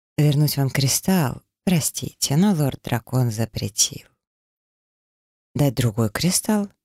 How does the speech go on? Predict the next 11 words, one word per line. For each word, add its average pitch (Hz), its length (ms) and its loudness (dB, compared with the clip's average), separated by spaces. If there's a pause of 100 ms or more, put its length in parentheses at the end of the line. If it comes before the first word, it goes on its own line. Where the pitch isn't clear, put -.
(420)
Простите, 127 520 0
но 170 160 4
лорд-дракон 127 580 -2
запретил. 120 720 -2 (1300)
Слетать 175 500 2
на 170 100 2
материк 170 500 2
желаете 120 500 -2
за 135 140 2
новыми 147 260 4
туфельками? 127 800 -2